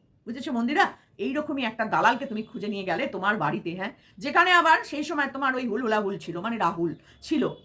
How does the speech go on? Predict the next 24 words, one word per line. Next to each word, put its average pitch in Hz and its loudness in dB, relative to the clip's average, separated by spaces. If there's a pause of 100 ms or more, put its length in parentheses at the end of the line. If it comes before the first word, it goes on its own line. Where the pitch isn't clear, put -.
(240)
বুঝতে 302 -2
পারছো 302 2
তো? 415 -4 (240)
যেটা 320 2
তুমি 349 -2
সাক্ষী 320 4
হিসাবে 330 4
ওকে 226 0
রেখে 208 -4
দিলে। 165 -8 (340)
সাক্ষী, 330 2
তোমার 320 4
কাজের 247 2
সাক্ষী 339 -2
হিসাবে 339 -2
তুমি 285 -6
ওকে 247 -4
রেখে 220 -4
দিয়েছো, 185 -4
এই 233 0 (180)
জলজান্ত 269 6
মূর্তিমান 247 -2
শয়তানটাকে। 175 -4 (160)
বুঝেছো? 233 -6